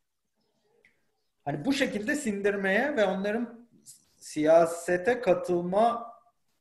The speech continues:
e, haklarını gasp etmeye çalıştılar. Büyük oranda da başarılı oldular. Şimdi, şimdi o değişiyor Amerika'da.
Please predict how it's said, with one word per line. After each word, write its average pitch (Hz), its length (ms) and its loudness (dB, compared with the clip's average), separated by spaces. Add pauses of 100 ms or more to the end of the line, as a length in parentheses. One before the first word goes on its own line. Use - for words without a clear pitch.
e, 131 60 -20 (600)
haklarını 175 960 0
gasp 190 300 2
etmeye 110 420 -8
çalıştılar. - 640 -10
Büyük 269 200 -2
oranda 190 380 0
da 262 100 -4
başarılı 175 440 -4
oldular. 151 540 -8 (1300)
Şimdi, 202 600 0
şimdi 123 680 -6
o 120 180 -4
değişiyor 110 480 -6
Amerika'da. - 760 -12